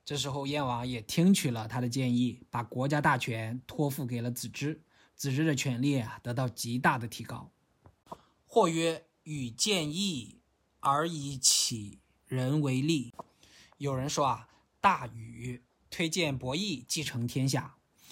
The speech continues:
却让儿子启担任执事的职位。及老而以启为不足任天下，传之于义。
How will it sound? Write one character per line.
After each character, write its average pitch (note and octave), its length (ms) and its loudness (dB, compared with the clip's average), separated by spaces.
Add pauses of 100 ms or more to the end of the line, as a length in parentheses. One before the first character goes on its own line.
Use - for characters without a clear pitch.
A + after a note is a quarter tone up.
(160)
却 - 140 4
让 D#3+ 280 8
儿 A#2+ 260 -2
子 D3+ 300 0
启 A#2+ 680 0 (100)
担 D#3+ 220 6
任 C#3+ 200 4
执 B2 220 -4
事 G3+ 220 2
的 B2+ 140 0 (120)
职 - 200 -4
位。 A#2+ 220 -4 (760)
及 D#3+ 260 -2
老 C3 320 2
而 D#3 240 -2
以 F3 180 -6
启 B2+ 440 2
为 B2+ 180 -2
不 F3 200 2
足 B2+ 340 -4
任 F3 180 4
天 C#3 160 -2
下， - 400 -2
传 C3 420 -2
之 C#3+ 220 0
于 B2 140 2
义。 B2 320 0